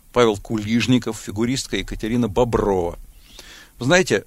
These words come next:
э, возможно, два взгляда на этот скандал, вот, губительный для нашего спорта. Первый — это гадят американцы.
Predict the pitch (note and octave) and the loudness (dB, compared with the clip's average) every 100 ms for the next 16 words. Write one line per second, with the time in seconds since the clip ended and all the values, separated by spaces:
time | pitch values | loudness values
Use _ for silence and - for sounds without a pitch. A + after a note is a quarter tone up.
0 | - G2+ F2+ B2 D#3+ E3 C3+ A2+ D3+ A#2 | -6 -6 -2 0 0 0 -2 2 0 2
1 | B2+ C#3 G2 F2+ F#2+ F#2+ - - G#2+ G2 | 2 4 2 0 -4 -4 -8 -4 -4 -2
2 | F2 - - _ - G2+ G2+ G#2 G#2 A2 | -4 -8 -16 _ -16 -14 -10 -8 -6 -6
3 | F#2 F#2 E2 F#2 F2+ - F#2 - - - | -4 -6 -6 -8 -8 -8 -10 -12 -14 -16
4 | - - F3 F3+ A#2 - B2 A#2 A#2 - | -16 0 2 4 2 0 -6 -2 -2 -2
5 | - _ _ _ - E2 B2+ C3+ A2+ A2 | -20 _ _ _ -16 2 4 4 2 0
6 | G#2 G2+ F2+ B1 - | -4 -4 -8 -8 -12